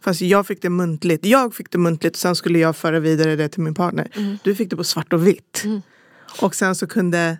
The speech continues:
Speaker 1: din partner läsa. Alltså, förstår du vad jag
Speaker 2: Mm,
Speaker 1: menar?
Speaker 2: mm.
Speaker 1: Och jag vet inte vad som är värst.
Speaker 2: Och det är första gången jag tar upp om hans begränsningar och
Speaker 1: Mm,
Speaker 2: svårigheter.
Speaker 1: mm.
Speaker 2: Då börjar jag gråta och jag tycker det är
Speaker 1: Ja.
Speaker 2: skitjobbigt. Så jag,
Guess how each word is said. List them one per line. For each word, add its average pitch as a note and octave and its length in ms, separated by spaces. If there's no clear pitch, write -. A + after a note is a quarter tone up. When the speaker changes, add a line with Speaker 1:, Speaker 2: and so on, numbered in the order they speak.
Speaker 1:
din F3 340
partner F3+ 480
läsa. F3 480
Alltså, G3+ 200
förstår G3+ 200
du G#3+ 100
vad G3+ 80
jag G3 40
Speaker 2:
Mm, G3 60
Speaker 1:
menar? F#3+ 160
Speaker 2:
mm. F3+ 180
Speaker 1:
Och G#3 80
jag G3+ 120
vet G#3+ 120
inte F#3+ 160
vad F3+ 160
som F#3 100
är F3+ 80
värst. - 440
Speaker 2:
Och E3+ 80
det E3 60
är D#3 80
första F#3 260
gången E3+ 140
jag D#3+ 100
tar - 160
upp - 160
om F3 120
hans D#3+ 340
begränsningar F3 600
och E3 80
Speaker 1:
Mm, F#3+ 140
Speaker 2:
svårigheter. F3+ 540
Speaker 1:
mm. E3+ 140
Speaker 2:
Då G3 120
börjar E3+ 180
jag D#3 100
gråta D#3 300
och - 100
jag F3 100
tycker - 140
det E3+ 40
är E3+ 40
Speaker 1:
Ja. - 60
Speaker 2:
skitjobbigt. E3 560
Så - 120
jag, E3 300